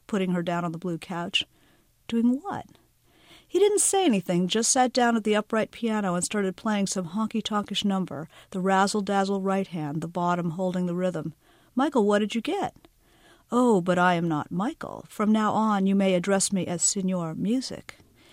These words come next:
He switched into a simple little waltz at Signor Rinaldo's Escuela de Valle, four afternoons a week, from tres to seis y media, and Saturdays de diez a cuatro. I may suck royally, but you don't have to be Sirkin to play I'm a Little Teapot for a bunch of five-year-olds.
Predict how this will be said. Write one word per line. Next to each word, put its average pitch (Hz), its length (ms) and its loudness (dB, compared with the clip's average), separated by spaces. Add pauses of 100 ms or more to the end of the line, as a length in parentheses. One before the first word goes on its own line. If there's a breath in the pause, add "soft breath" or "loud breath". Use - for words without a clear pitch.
(240 loud breath)
He 247 100 0
switched 247 380 4
into 214 160 2
a 190 60 2
simple 190 320 -2
little 170 220 -4
waltz 185 400 -4
at 196 100 -2
Signor 226 480 4
Rinaldo's 202 600 0
Escuela 190 560 0
de 170 120 -4
Valle, 196 640 -2 (240 loud breath)
four 196 320 4
afternoons 175 600 -4
a 190 40 -6
week, 214 300 -2
from 170 200 -2
tres 202 440 -2
to 165 120 -4
seis 190 360 0
y 185 60 -4
media, 196 420 -2
and 160 200 -4
Saturdays 190 580 -2
de 170 140 -6
diez 175 420 -2
a 170 60 -6
cuatro. 208 600 -8 (540 loud breath)
I 214 100 2
may 202 200 6
suck 175 320 -2
royally, 180 540 0
but 180 240 -6
you 196 60 -2
don't 196 260 2
have 185 180 -4
to 180 80 -10
be 165 120 -4
Sirkin 175 580 -4
to 190 100 -10
play 190 340 -4
I'm 202 220 -2
a 190 40 -2
Little 185 260 -6
Teapot - 600 -8
for 180 160 -6
a 165 60 -4
bunch 170 260 -6
of 180 120 -8
five-year-olds. 185 840 -10